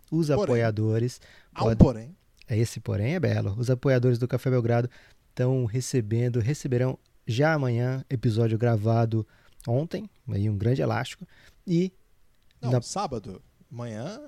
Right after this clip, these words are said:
Speaker 2: nós estamos gravando na quinta.
Speaker 1: Mas você sabe se o ouvinte não tá ouvindo na sexta, Guilherme?
Speaker 2: Às vezes tá ouvindo no sábado e tá recebendo hoje.
Speaker 1: Então pronto, neste sábado o ouvinte
Speaker 2: E se for domingo, recebeu ontem.
Speaker 1: Caramba, é
Speaker 2: E se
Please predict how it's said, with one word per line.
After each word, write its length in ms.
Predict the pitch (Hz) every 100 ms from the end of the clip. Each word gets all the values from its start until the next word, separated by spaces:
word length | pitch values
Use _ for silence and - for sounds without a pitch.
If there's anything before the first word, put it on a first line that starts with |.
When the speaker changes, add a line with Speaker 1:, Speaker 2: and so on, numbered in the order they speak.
| - 131
Speaker 2:
nós 60 | 123
estamos 200 | - 123
gravando 200 | 110 131
na 100 | 294
quinta. 300 | - 170 170
Speaker 1:
Mas 140 | 214 226
você 80 |
sabe 280 | 190 202 151
se 60 | -
o 40 |
ouvinte 220 | 131 127
não 80 | 135
tá 80 | 120
ouvindo 220 | 117 113
na 100 | 107
sexta, 400 | 92 - 123 -
Guilherme? 380 | 95 95 - 120 - _ _ _ _ 180 - - -
Speaker 2:
Às 180 | 147
vezes 140 | 117 113
tá 80 | 127
ouvindo 200 | 120 123
no 120 | 147
sábado 420 | - 123 123 151
e 60 | 156
tá 100 | 165
recebendo 380 | 165 190 190
hoje. 360 | 392 254 117 98
Speaker 1:
Então 220 | 220 196
pronto, 300 | 175 107 107
neste 440 | 127 202 - - 156
sábado 540 | - 123 117 120 117
o 40 |
ouvinte 280 | 117 113 117
Speaker 2:
E 60 | 120
se 100 | 220
for 160 | -
domingo, 480 | 202 185 165 240 240
recebeu 680 | 151 165 - 170 147 160 254
ontem. 400 | 202 185 - 113 - _ _ _
Speaker 1:
Caramba, 800 | - 143 107 87 107 120 85 85 -
é 40 |
Speaker 2:
E 20 |
se 40 | 120